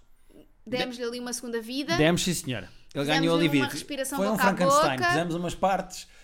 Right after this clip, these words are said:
Speaker 2: deu-se um choque elétrico num dia de trovoada e o carro
Speaker 1: E o
Speaker 2: tá
Speaker 1: carro
Speaker 2: aí.
Speaker 1: agora tá aí a funcionar.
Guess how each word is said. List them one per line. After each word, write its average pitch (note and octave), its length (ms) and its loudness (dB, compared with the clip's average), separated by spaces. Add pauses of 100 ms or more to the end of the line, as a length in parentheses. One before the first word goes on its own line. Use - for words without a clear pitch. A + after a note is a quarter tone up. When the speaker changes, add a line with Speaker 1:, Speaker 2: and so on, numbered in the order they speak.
(180)
Speaker 2:
deu-se D#3+ 280 -4
um D#3 40 -2
choque D#3+ 240 -4
elétrico D#3+ 360 -2
num D#3+ 60 -2
dia D#3 120 -2
de - 60 -8
trovoada E3 500 2
e E3+ 80 0
o C#3 60 -4
carro D#3 220 0
Speaker 1:
E D4 80 -4
o - 60 -4
Speaker 2:
tá - 60 -14
Speaker 1:
carro C#4+ 140 4
Speaker 2:
aí. B3+ 60 -2
Speaker 1:
agora C4 280 -2
tá B3+ 100 -4
aí G#3+ 180 -2
a G#3+ 60 -6
funcionar. - 400 -14